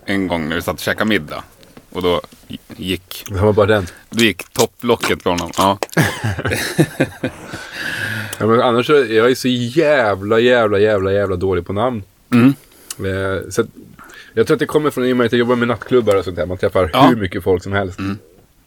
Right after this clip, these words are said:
Speaker 2: Så namn lägger jag sällan på minnet. Så att jag behöver träffa någon liksom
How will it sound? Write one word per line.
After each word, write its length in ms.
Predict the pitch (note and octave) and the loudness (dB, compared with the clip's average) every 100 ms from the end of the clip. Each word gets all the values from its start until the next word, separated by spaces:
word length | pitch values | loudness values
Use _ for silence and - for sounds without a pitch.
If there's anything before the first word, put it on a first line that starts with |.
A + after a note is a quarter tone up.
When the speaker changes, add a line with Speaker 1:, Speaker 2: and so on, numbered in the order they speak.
| - | -20
Speaker 2:
Så 220 | - A2 G#2 | -6 -4 -2
namn 440 | A#2 B2+ C#3+ C3+ | 2 2 2 0
lägger 180 | A#2+ G#2+ | 0 2
jag 100 | G2+ | 2
sällan 260 | A#2+ G2+ | 2 0
på 60 | F#2+ | -2
minnet. 400 | G#2+ G2+ G#2+ C3 | -4 -4 -4 -4
Så 80 | A2+ | -4
att 100 | F#2 - - - - _ | -8 -12 -20 -20 -20 _
jag 160 | A2 G#2 | 0 4
behöver 200 | C#3 E3 | 4 2
träffa 340 | - B2 - | 0 -2 -2
någon 360 | F3+ C#3 G2 F#2+ | -2 -2 -2 -6
liksom 460 | G#2 - G2 F2+ | -6 -2 -2 -4